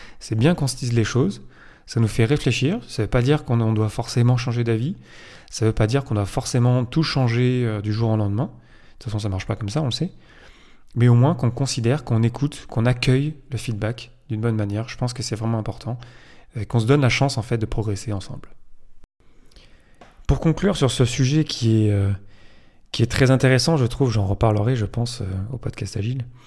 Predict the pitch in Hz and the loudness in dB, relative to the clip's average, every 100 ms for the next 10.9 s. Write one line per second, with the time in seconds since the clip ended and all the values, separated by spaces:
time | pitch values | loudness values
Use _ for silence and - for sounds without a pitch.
0 | - - - - _ _ - _ - 127 | -20 -20 -20 -20 _ _ -20 _ 2 6
1 | 156 180 - 143 120 151 - - - 120 | 6 4 2 0 2 2 0 -8 0 4
2 | 117 131 120 123 123 - - - 120 120 | 4 2 0 2 2 -4 -12 0 4 4
3 | 113 131 127 - 101 107 - - - - | 2 0 -4 -6 -6 -6 -6 -20 -16 -6
4 | 107 113 107 104 98 98 107 113 107 101 | 0 2 2 0 0 -2 0 2 0 0
5 | 101 113 135 - 98 98 - 110 117 - | -4 -6 -6 -6 -6 -6 -6 -4 -2 -4
6 | 95 95 120 113 98 - 113 - 110 107 | -6 -6 -6 -6 -6 -6 -10 -8 -8 -8
7 | 107 98 156 156 - - - - - - | -8 -8 -8 -10 -14 -20 -18 -18 -16 -16
8 | - - - - 156 156 127 - - 147 | -16 -20 -14 0 2 4 2 4 2 2
9 | 147 139 175 151 - 107 127 - - - | 2 2 2 0 -2 -2 -2 -4 -14 -10
10 | - 120 156 139 143 220 123 147 | -4 0 0 2 2 2 2 0